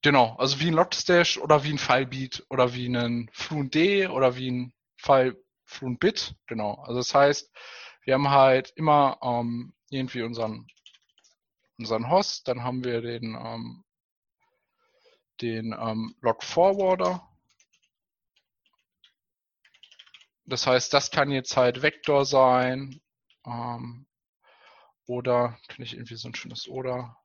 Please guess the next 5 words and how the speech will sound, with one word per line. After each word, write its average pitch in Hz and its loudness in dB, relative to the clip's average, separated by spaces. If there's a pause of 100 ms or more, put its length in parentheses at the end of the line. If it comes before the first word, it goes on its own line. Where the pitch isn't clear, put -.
machen, 127 -14 (540)
äh, 117 -2
Fluentbit 143 -4
sein, 131 2 (560)
Logstash, - 0